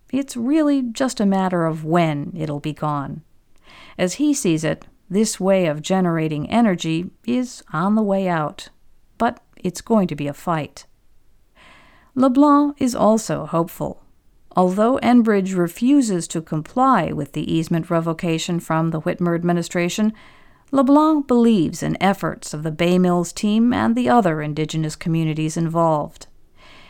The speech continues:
Just like his grandfather in court all those years ago, the eighteen thirty-six Treaty of Washington is proving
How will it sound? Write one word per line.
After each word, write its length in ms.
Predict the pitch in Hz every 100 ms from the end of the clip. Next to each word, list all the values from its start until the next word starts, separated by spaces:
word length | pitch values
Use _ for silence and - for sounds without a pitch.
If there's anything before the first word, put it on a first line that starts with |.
| - -
Just 300 | 294 285 -
like 240 | 277 269
his 180 | 269 220
grandfather 800 | 190 202 190 190 147 151 151 156
in 120 | 165
court 540 | - - 220 151 - - -
all 220 | 151 156
those 320 | 196 214 214
years 260 | 220 185 165
ago, 380 | 156 151 156 160 - _ _ -
the 160 | -
eighteen 440 | 226 269 - 277 247
thirty-six 720 | - 233 220 196 175 - -
Treaty 460 | - 262 254 226
of 160 | 175 156
Washington 720 | 165 233 - 170 - 135 147 - -
is 160 | 156 -
proving 560 | - 269 233 147 151